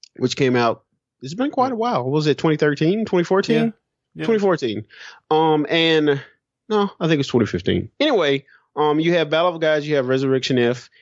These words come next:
Speaker 1: and both of those movies were actually adapted into the Dragon Ball Super television series. So if you haven't seen Dragon Ball Super, you've kinda seen the first two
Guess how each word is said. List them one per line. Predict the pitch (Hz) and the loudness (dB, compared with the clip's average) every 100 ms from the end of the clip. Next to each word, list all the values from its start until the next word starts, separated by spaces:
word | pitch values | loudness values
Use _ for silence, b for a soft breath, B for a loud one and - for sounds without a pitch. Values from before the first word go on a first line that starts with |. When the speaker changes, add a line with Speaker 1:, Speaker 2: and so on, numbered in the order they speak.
| b - | b -4
Speaker 1:
and | 139 131 120 | -2 0 0
both | 143 202 | 0 0
of | 160 | 0
those | 156 190 165 | 0 0 0
movies | 143 131 131 120 | -2 0 -2 -2
were | 120 | 0
actually | 127 139 - 135 120 110 - | 0 -2 -2 -2 0 0 -2
adapted | 104 117 127 139 120 | 0 0 0 0 0
into | 127 120 127 | 0 0 0
the | 117 107 101 | 2 0 0
Dragon | 110 120 120 | -2 -2 -2
Ball | 117 | -4
Super | 131 107 | -4 -2
television | 107 120 131 147 | 0 0 2 0
series. | 160 202 208 190 | 0 0 0 0
So | 185 | 0
if | 156 | 0
you | 165 | 0
haven't | 165 190 202 175 | 0 2 0 0
seen | 170 160 156 131 | 0 0 0 0
Dragon | 143 139 | 0 0
Ball | 139 127 | 0 0
Super, | 123 139 120 117 113 B B B | 0 -2 0 0 0 B B B
you've | 165 175 | -4 -2
kinda | 180 170 139 | 0 0 0
seen | 147 143 | -2 -2
the | 120 | -2
first | 127 127 | -2 -2
two | - 131 120 | -2 -2 -2